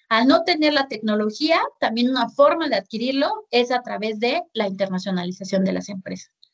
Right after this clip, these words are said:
Estos son los factores de la internacionalización, bueno, los anteriores, de, eh, en el país de origen. Ahora, ¿cuáles son los factores que ofrece el país destino para la internacionalización de empresas? El primero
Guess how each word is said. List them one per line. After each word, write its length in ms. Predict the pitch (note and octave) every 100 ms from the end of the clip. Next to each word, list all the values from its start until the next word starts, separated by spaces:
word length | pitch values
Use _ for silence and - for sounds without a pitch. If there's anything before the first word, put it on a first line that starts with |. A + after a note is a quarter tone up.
| _ - - -
Estos 460 | C#5+ D5+ - G#4+ A4
son 160 | B3+
los 140 | C#4 C#4
factores 600 | A3 - C4 D4 G4 - _ -
de 140 | G#3+
la 80 | C4+
internacionalización, 920 | C#4 A#3 G3+ F#3+ F#3 F#3 F#3+ G3 C4+
bueno, 180 | A#3 G3+
los 140 | F#3
anteriores, 480 | F#3+ F#3+ G3+ A#3+ E4+ C#4+
de, 460 | - A3 A#3 B3+ D4 -
eh, 580 | G#3 F#3+ F#3 G3 G3+ F#3 _
en 140 | - A3
el 100 | G#3
país 240 | G#3 G3+
de 60 | G3
origen. 280 | F3+ F#3 - _ _ - - -
Ahora, 400 | B3 B3 A#3+ G#3+ - _ _ - -
¿cuáles 400 | F4+ F#4 G4 A4
son 120 | D#4+
los 140 | D#4+
factores 680 | D#4 A#3 - B3+ C4 E4+ -
que 180 | - G#3
ofrece 720 | F#3+ F#3+ C#4 D#4 D#4+ - C#4 G#4+ - _ _
el 240 | - G#3 F#3+
país 360 | F#3+ G3 A#3+
destino 600 | B3+ D4 D4 C#4+ D4 F#4+ -
para 300 | B3 B3+ C4+
la 80 |
internacionalización 880 | A#3 F#3+ F#3+ F#3 F#3+ F#3 F#3 G#3 A#3
de 80 | B3+
empresas? 520 | C#4+ C#4 F#4+ D#4+ C#4+ _ _ _ _ -
El 240 | C4+ C#4+
primero 360 | D4 D4 F#4